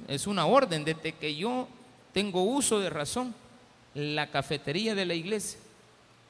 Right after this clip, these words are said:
días lunes, miércoles, viernes, seis de la tarde ya las hermanas ya bajan, porque a las seis treinta ya no le pueden vender a nadie. Solamente al último que se come y que se venga para acá, porque ya estamos en el horario.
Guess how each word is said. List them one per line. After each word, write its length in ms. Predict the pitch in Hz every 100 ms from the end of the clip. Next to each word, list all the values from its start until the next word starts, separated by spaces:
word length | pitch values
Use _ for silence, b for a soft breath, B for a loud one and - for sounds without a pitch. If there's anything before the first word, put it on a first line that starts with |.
| - -
días 420 | 110 139 139 117 107
lunes, 360 | 147 190 160
miércoles, 400 | 143 165 170 147
viernes, 480 | 160 202 151 120 - - - B B B
seis 1000 | - - - 247 277 285 262 233 - - - 135
de 140 | 147
la 140 | 131
tarde 500 | - 196 214 190 190
ya 160 | 156 175
las 140 | 165
hermanas 460 | 156 147 196 208 185
ya 480 | 156 135 - - -
bajan, 520 | 107 110 233 247 226 226 - - - - - - -
porque 260 | 156 -
a 20 | 147
las 160 | 135
seis 240 | - 180 165
treinta 360 | 226 247 196
ya 80 | 170
no 100 | 165
le 120 | 156
pueden 260 | 143 156 151
vender 260 | 143 147 143
a 60 |
nadie. 260 | 131 117 127 - - B B
Solamente 600 | - 226 214 214 226 190
al 100 | 196
último 360 | 240 240 202
que 100 | 185
se 120 | 156 156
come 240 | 226 220
y 20 |
que 80 | 160
se 60 | 151
venga 180 | 160 135
para 180 | 123
acá, 180 | 113 - - - - - - - - - - - - -
porque 300 | 165 160 156
ya 100 | 143
estamos 420 | 139 - 139 185 208
en 100 | 170
el 100 | 127
horario. 320 | 139 135